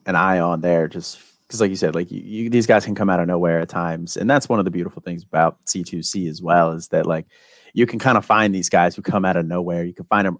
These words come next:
early before other people are getting on them, before they are an N F L prospect. And, you know, you pick 'em up and, and put 'em on your C two C side, and you get some production from 'em early. You just scoop 'em off the waiver wire.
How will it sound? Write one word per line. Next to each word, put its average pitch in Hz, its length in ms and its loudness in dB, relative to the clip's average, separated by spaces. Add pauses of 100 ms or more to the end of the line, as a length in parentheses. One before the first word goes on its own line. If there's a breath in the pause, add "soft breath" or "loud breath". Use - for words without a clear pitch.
early 92 640 -2
before 107 380 -2
other 98 180 4
people 92 280 -2
are 90 120 0
getting 90 280 2
on 87 180 0
them, 87 140 -4
before 101 400 -2
they 92 220 4
are 87 540 2
an 95 80 -2
N 90 120 2
F 85 120 -2
L 87 140 2
prospect. 87 640 0
And, 85 200 -2 (320 soft breath)
you 104 80 -2
know, 92 60 4
you 90 180 0
pick - 240 -8
'em 90 100 -2
up 87 200 0
and, 82 200 -6 (120)
and 90 180 -6
put 92 160 0
'em 87 120 0
on 82 140 0
your 82 440 2
C 92 220 -4
two 87 200 -6
C 87 240 -4
side, 82 380 2
and 82 80 -4
you 85 80 -6
get 82 160 -2
some 82 140 -10
production - 420 -8
from 85 180 -8
'em 78 120 -10
early. 85 400 0 (360 soft breath)
You 120 80 2
just 107 100 0
scoop 107 220 -2
'em 90 80 -2
off 87 160 2
the 85 100 -2
waiver 85 280 2
wire. 82 340 0